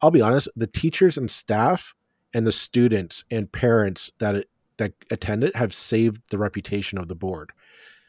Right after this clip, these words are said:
Uh, I've written a, I've written about this, um, on, on my blog and,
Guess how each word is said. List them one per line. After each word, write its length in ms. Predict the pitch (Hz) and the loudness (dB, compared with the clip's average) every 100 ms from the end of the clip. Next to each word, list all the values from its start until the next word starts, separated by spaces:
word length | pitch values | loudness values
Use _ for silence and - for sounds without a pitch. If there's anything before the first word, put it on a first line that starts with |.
| _ | _
Uh, 200 | 101 101 101 | -4 -4 0
I've 140 | 107 | 2
written 260 | 123 - 120 | 2 4 2
a, 100 | 120 - | 2 2
I've 140 | 117 | 0
written 160 | 135 123 | 2 2
about 260 | 110 107 | 2 4
this, 300 | 113 104 - - | 2 2 -4 -6
um, 420 | 104 101 98 92 - _ _ | -2 0 -2 -4 -10 _ _
on, 260 | 104 101 101 | -6 -4 -6
on 100 | 101 | -4
my 160 | 101 107 | -2 0
blog 320 | 104 104 101 | 2 2 2
and, 240 | 98 92 | 0 -4